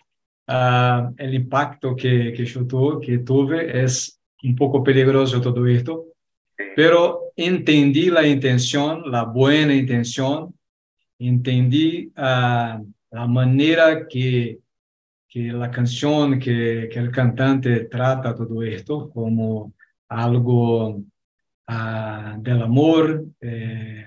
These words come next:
Speaker 1: algo, ah, bueno, eh, dale. Entonces, eh, voy, voy a intentar me olvidar un poco <laughs> de la, de la,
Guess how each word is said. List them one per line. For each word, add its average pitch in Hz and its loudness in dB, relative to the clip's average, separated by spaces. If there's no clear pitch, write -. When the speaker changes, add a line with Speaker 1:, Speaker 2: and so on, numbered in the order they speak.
Speaker 1:
algo, 117 -6
ah, 113 -12
bueno, 156 0
eh, 113 -12
dale. 139 -2
Entonces, 135 0
eh, 131 -4
voy, 131 6
voy 127 -2
a 156 -12
intentar 156 4
me 143 2
olvidar 131 2
un 123 2
poco 156 -2
<laughs> - -6
de 143 0
la, 131 4
de 143 2
la, 135 0